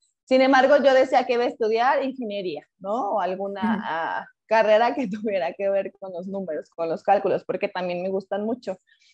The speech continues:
Speaker 1: Este, no se da, hago el bachillerato en físico-matemáticas, no se da por ahí, este, eh, y entro a la carrera de Ciencias de la Educación, según yo, por un semestre,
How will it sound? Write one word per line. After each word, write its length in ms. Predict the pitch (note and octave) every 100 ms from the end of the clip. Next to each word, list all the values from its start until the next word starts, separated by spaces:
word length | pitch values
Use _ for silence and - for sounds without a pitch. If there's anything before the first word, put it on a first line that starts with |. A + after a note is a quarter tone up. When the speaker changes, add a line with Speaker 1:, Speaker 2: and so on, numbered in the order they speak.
| _ _
Speaker 1:
Este, 1400 | F#3+ G#3+ G#3+ G#3+ - _ G3+ G3 F#3+ F#3 F3+ F3 E3+ D3+ A3
no 200 | B3+ C#4
se 140 | D4+
da, 200 | C#4 G3+ - - _ _ -
hago 300 | F#3+ B3+ C4+
el 80 |
bachillerato 520 | A#3+ G#3 A#3+ F3+ F3+ G#3
en 100 | G#3+
físico-matemáticas, 1120 | G#3 G#3+ G#3 G#3 A3 A#3 A#3 B3 A#3+ D#4+ G#4+ - _
no 220 | F3+ G3
se 100 | A3+
da 200 | G#3 G3
por 120 | G3+ G#3
ahí, 360 | G#3+ A#3 G4 C5+ -
este, 760 | F3+ F3+ _ _ F3+ F3 F3 - F3 F3 E3+ E3+ E3
eh, 60 | -
y 180 | G3+ A3
entro 300 | A#3+ B3 B3
a 60 |
la 120 | A#3 A3+
carrera 280 | G#3+ G#3+
de 60 | G#3+
Ciencias 300 | B3 A#3 A3+
de 60 | A3+
la 100 | A3+
Educación, 540 | A3+ A#3+ B3+ B3 C#4
según 320 | C4+ A3+ C4+
yo, 100 | E4+
por 140 | D#4 C4+
un 140 | C#4+
semestre, 500 | C#4+ C4 C#4+ A#3+